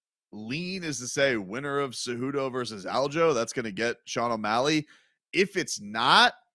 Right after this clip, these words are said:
I'd like to see him versus Sandhagen. I think that's a fun fight, dude. I think that would be an amazing fight.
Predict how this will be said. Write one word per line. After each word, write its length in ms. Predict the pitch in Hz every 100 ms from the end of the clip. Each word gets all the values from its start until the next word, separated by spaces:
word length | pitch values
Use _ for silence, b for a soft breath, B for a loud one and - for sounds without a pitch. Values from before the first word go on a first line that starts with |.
| _ _ _ _
I'd 60 | 165
like 100 | 208
to 80 | 233
see 160 | 247
him 160 | 220 220
versus 280 | 214 196 -
Sandhagen. 520 | 196 208 151 120 107
I 60 |
think 160 | 127 214
that's 160 | 131 -
a 100 | - - -
fun 240 | 202 202
fight, 360 | - - 196 -
dude. 280 | 131 98 101
I 60 |
think 200 | 127 165
that 140 | 151 139
would 100 | 123
be 140 | 123
an 80 | 107
amazing 540 | 110 170 226 156 110
fight. 340 | - 90 80